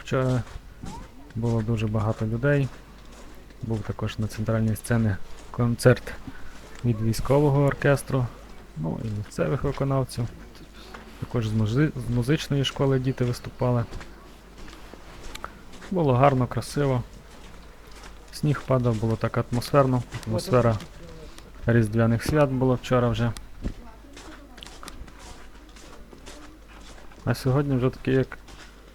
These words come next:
на весняний день більше похоже. Потепліло різко і ось тут, друзі, можете купити путівочки собі на екскурсію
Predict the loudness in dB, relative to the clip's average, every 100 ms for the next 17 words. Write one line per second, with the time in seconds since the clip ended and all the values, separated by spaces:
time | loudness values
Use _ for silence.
0 | -18 -16 -2 2 4 4 4 4 6 6
1 | 4 4 0 -2 -4 -4 -2 -4 -4 -10
2 | -14 -16 -16 -16 -18 -18 -18 -16 -6 -4
3 | -4 0 2 4 4 2 -2 -6 -2 -4
4 | -6 -12 -16 -16 -16 -18 -18 -18 -18 -18
5 | -20 -20 -20 -20 -18 -18 -18 -18 -18 -16
6 | -18 -18 -20 -18 -14 -12 -12 -16 -20 -18
7 | -18 -18 -16 -8 0 4 8 8 10 8
8 | 6 4 2 2 4 6 8 6 4 -4
9 | -10 -12 -8 -2 4 4 4 0 -2 2
10 | 6 6 2 -6 -12 -8 -2 0 0 0
11 | -2 0 4 4 4